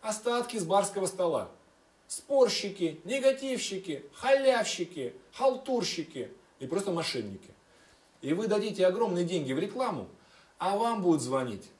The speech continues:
абсолютно низкосортный, потенциально неинтересный пул в кавычках клиентов. Те, кто давали рекламу,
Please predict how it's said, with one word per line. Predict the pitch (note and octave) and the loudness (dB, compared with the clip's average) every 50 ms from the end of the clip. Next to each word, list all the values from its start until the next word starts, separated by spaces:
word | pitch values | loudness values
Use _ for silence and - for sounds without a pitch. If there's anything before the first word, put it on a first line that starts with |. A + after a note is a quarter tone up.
| _ - | _ -10
абсолютно | - C3+ B2+ - G3 G#3 A#3 A#3 - F#3+ D#3+ | -8 -8 -4 -2 0 0 0 0 0 -2 -2
низкосортный, | E3+ G3+ A#3 - - - G3+ G3+ G3 - - - B3 C4 B3+ G3 - - B2+ G2 F2 - - _ _ _ _ _ _ _ _ _ _ _ _ _ _ _ _ _ _ _ | 0 0 0 -2 0 0 0 0 0 0 -2 0 4 4 4 4 2 -2 -10 -12 -12 -14 -18 _ _ _ _ _ _ _ _ _ _ _ _ _ _ _ _ _ _ _
потенциально | - C#3 C#3 G3+ G3 G3 - A#3+ B3 A#3+ A3 G3+ | -2 0 2 2 2 2 2 4 4 4 4 4
неинтересный | F#3+ G3 G#3 A3+ A#3+ A#3+ A#3 A3 F#3+ - A#3 A#3 A#3 A#3+ B3+ C4 B3 A3 - E3 C3+ G#2 F#2+ - - _ _ _ _ | 2 2 2 4 4 4 2 2 -2 -2 0 0 0 2 2 2 2 2 0 -4 -8 -10 -10 -14 -18 _ _ _ _
пул | - A3 A#3 A#3+ A#3+ G#3 F3+ - - - _ _ _ _ _ _ _ _ _ _ _ _ _ - - - _ - | -6 -2 0 0 0 0 -4 -10 -16 -20 _ _ _ _ _ _ _ _ _ _ _ _ _ -20 -20 -20 _ -20
в | - | -10
кавычках | - E3 E3+ F3+ G3+ G#3 - - - D#3 - | -4 -2 0 0 0 0 -2 -2 -4 -4 -2
клиентов. | D#3 D3+ C#3 A#2+ A2 G2 F2 - - - - _ _ _ _ _ _ _ _ _ - | -2 -2 -2 -2 -4 -6 -8 -12 -18 -20 -20 _ _ _ _ _ _ _ _ _ -4
Те, | - F3+ | -4 -2
кто | F3 G3 F#3 | 0 0 0
давали | F#3 G3 G3 F#3 F3 F3 | 2 2 4 4 4 4
рекламу, | F3+ F#3 - G3+ A3 G#3+ E3+ D#3 A2+ G2 | 2 2 0 0 -2 -2 -2 -2 -4 -6